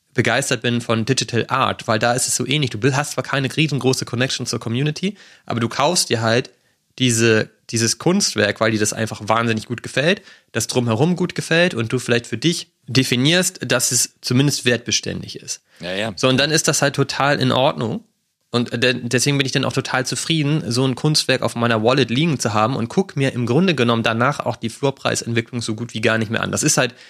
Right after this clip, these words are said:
Speaker 1: in den ersten Tagen danach, dass man nochmal schaut, okay, war das jetzt eigentlich gut, was ich da gemacht habe, oder war das schlecht, was ich da gemacht habe? Da sucht man dann so ein bisschen Bestätigung irgendwie. Aber nach, spätestens nach zwei Wochen ist dir das so komplett egal.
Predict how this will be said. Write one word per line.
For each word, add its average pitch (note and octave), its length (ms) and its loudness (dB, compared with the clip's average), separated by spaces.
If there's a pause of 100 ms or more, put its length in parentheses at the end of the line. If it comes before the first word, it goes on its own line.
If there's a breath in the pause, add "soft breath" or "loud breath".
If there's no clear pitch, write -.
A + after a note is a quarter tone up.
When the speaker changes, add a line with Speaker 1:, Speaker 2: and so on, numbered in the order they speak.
(140 loud breath)
Speaker 1:
in B2 100 2
den A#2+ 140 2
ersten B2+ 280 0
Tagen C#3 300 0
danach, A#2+ 320 2
dass - 180 -2
man A#2 120 0
nochmal A#2 180 -2
schaut, A#2+ 220 0
okay, F3 280 0 (600 loud breath)
war B2 100 4
das A#2+ 160 2
jetzt A#2+ 160 -2
eigentlich G#2+ 240 -2
gut, - 160 -4
was - 140 2
ich - 80 -4
da C#3 100 0
gemacht C3 300 0
habe, A#2 120 -4
oder F#2+ 160 0
war G2 120 4
das F#2+ 120 0
schlecht, D3 240 -2
was C#3 100 -2
ich - 80 -6
da C3 100 0
gemacht B2 320 0
habe? B2+ 100 -6
Da G2+ 80 0
sucht A#2+ 180 -6
man A#2+ 100 0
dann A2 100 2
so A2 80 4
ein G#2+ 40 2
bisschen A#2+ 200 0
Bestätigung C3+ 580 0
irgendwie. D3+ 400 0 (520 loud breath)
Aber A#2 160 2
nach, B2 160 2
spätestens D3+ 320 0
nach A#2 60 -2
zwei B2 220 0
Wochen C#3 200 0
ist - 140 -2
dir C#3+ 40 2
das C3+ 80 2
so - 100 -6
komplett - 360 -4
egal. - 380 -8